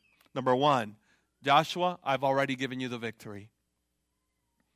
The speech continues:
The victory is yours because I've given it to you." Secondly, "Your enemy will not overcome you. You will conquer your enemy." And then third, "I will not leave you nor forsake you."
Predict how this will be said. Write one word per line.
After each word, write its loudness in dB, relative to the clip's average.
The -6
victory -2
is -6
yours -2
because -10
I've -4
given -8
it -14
to -16
you." -16
Secondly, -4
"Your 0
enemy 0
will -4
not 0
overcome -4
you. -14
You -4
will -2
conquer -6
your -4
enemy." -8
And -10
then -4
third, 0
"I 0
will -2
not -6
leave -6
you -10
nor -2
forsake -10
you." -20